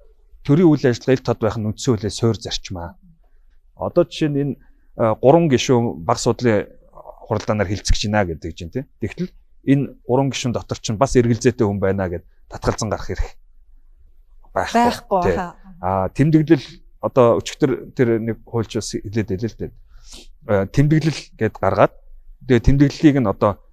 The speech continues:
Speaker 1: а, авъя гэд тэгэхээр бас гаргаж өгөхгүй. Би бол бүр одоо ямар одоо гурван гишүүн дээр хуваарлагдсан юм бэ гэд цэцгийн тамгын газраас бол одоо мэдээллийг нэгсэн. А, тэгтэл нууцлдаг юм а гэж. Юу гэсэн үг юм? Хэргийн оролцогчид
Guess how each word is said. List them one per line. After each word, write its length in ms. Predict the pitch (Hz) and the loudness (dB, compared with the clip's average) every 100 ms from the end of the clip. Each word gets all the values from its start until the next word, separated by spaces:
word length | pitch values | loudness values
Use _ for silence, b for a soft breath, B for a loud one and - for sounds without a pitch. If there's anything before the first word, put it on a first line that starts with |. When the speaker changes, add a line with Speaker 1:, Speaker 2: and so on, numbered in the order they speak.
| _ - | _ -6
Speaker 1:
а, 320 | 107 98 92 | -2 0 0
авъя 240 | 104 113 104 | 2 4 4
гэд 240 | 92 - | 0 -4
тэгэхээр 240 | - 101 90 - | -4 -4 -6 -6
бас 160 | 110 - | 2 2
гаргаж 240 | 98 95 - | 2 -2 -6
өгөхгүй. 300 | - - - - _ - | -10 -12 -16 -20 _ -2
Би 160 | 151 170 | 6 6
бол 160 | 151 127 123 - | 6 0 -2 -2
бүр 320 | 135 120 76 | 0 0 -2
одоо 480 | - 113 120 104 - - - | -6 4 4 4 0 -20 -4
ямар 400 | 113 151 127 - - 110 | 0 0 -2 -6 -14 -12
одоо 160 | 107 113 | -4 2
гурван 240 | 110 120 | 2 2
гишүүн 220 | 113 117 | -2 -4
дээр 100 | 107 | -2
хуваарлагдсан 540 | 95 117 110 90 - 107 | 2 2 0 -8 -8 -4
юм 60 | 104 | -2
бэ 100 | 104 92 | 0 -2
гэд 60 | - _ | -8 _
цэцгийн 320 | - - 120 98 | -20 -4 -4 -2
тамгын 260 | 104 104 | -2 -2
газраас 380 | 92 - 95 - | -4 -4 -6 -6
бол 240 | 92 92 - _ _ - | -8 -10 -10 _ _ -16
одоо 580 | - 90 - - 95 - | -8 -8 -8 -16 -6 -4
мэдээллийг 460 | 92 98 117 101 87 | -2 2 2 2 -8
нэгсэн. 480 | 98 - - 151 - | -6 -8 -8 -8 -6
А, 140 | 98 | -8
тэгтэл 320 | 98 - 95 | -8 -12 -10
нууцлдаг 480 | 107 185 - 92 - | -2 -2 -4 -16 -12
юм 160 | 87 82 | -12 -12
а 80 | 80 | -14
гэж. 240 | - - 117 | -18 -16 -2
Юу 160 | 143 | -2
гэсэн 180 | - - 98 | -2 -6 -6
үг 60 | 90 | -8
юм? 60 | _ _ _ - | _ _ _ -6
Хэргийн 320 | 117 147 117 | -2 2 0
оролцогчид 560 | 101 - - - 139 | -2 -12 -10 -4 -4